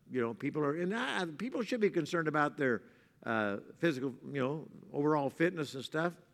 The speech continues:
And, uh, I am too, and, and I think about it and go to sleep. I have scripture for that. Bodily exercise profits little.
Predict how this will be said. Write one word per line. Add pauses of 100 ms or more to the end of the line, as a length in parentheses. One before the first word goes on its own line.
(280)
And,
uh, (500)
I
am
too,
and,
and
I
think
about
it
and
go
to
sleep. (1700)
I
have
scripture
for
that. (840)
Bodily
exercise
profits
little.